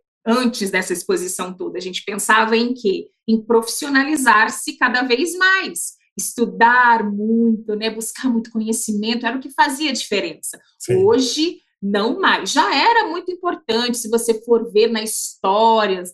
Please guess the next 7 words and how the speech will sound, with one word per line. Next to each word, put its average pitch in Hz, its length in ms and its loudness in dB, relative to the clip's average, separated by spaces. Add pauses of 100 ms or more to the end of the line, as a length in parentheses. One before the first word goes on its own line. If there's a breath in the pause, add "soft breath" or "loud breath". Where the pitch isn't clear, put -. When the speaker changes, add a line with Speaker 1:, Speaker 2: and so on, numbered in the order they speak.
(300 soft breath)
Speaker 1:
nas 196 220 0
histórias, 208 680 2
né? 208 100 -4
Os 202 160 -2
gran-, 208 240 2
os 254 160 0
reis, 208 920 0